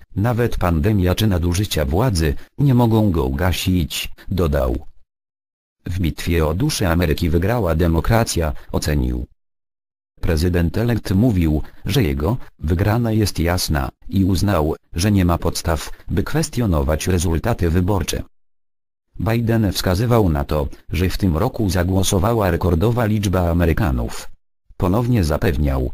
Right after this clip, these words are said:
że będzie przywódcą wszystkich Amerykanów. "Czas przewrócić stronę,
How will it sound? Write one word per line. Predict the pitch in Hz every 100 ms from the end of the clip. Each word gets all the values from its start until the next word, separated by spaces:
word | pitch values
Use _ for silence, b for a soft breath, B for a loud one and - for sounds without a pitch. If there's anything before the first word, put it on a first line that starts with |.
| b b
że | 85 90
będzie | 80 73 76
przywódcą | 80 95 101 - - - 85 78
wszystkich | - 110 - - 78 -
Amerykanów. | 95 82 78 78 62 - - - - _ _ _
"Czas | - 135 -
przewrócić | - 98 120 117 80 -
stronę, | - - 78 62 58